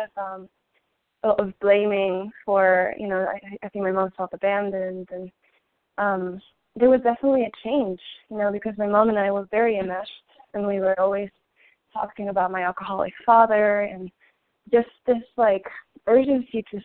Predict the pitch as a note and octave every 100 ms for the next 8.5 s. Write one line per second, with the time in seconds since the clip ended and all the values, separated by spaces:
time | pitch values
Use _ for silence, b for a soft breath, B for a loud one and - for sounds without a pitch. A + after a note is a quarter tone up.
0 | _ G3 G#3 G#3 G3+ G3+ - G3+ G#3+ G3+
1 | F#3+ G3 G3 F#3 F#3+ A3+ G#3 G3 F#3+ _
2 | b b b _ _ - A3+ G#3+ - A3+
3 | G3 G3+ - - F4+ A#4 E3 - _ _
4 | A3 - G#3 F#3 F3 F3+ F#3+ F#3+ G3 A3
5 | G3 G3 G3 _ _ _ _ A3+ A#3 B3+
6 | A#3 A3+ A3+ A3 A3+ A3+ G#3+ F#3 - _
7 | C4 D#4 D4+ A#3 A3 A3 G3 A3 A3+ -
8 | - G3 G#3+ G3 F3+